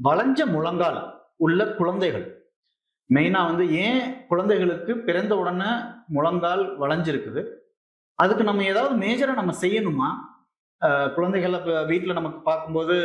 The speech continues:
வீட்ல இருந்து வரக்கூடிய பெரியவங்க எல்லாருமே சொல்லுவாங்க, "குழந்தைகளுக்கு கால் ரொம்ப வளைஞ்சிருக்கு, உடனே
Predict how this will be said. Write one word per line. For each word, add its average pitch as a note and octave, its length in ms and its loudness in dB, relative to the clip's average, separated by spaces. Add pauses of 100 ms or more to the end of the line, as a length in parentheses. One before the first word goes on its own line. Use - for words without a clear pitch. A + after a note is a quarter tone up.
(680)
வீட்ல D3+ 160 -4
இருந்து D3+ 200 -6
வரக்கூடிய C#3+ 360 -2
பெரியவங்க D3 400 0
எல்லாருமே D3+ 300 0
சொல்லுவாங்க, D#3 480 -4 (460)
"குழந்தைகளுக்கு A3+ 500 2
கால் A3+ 240 0
ரொம்ப G3+ 280 -2
வளைஞ்சிருக்கு, F#3+ 360 -4
உடனே F#3 320 -4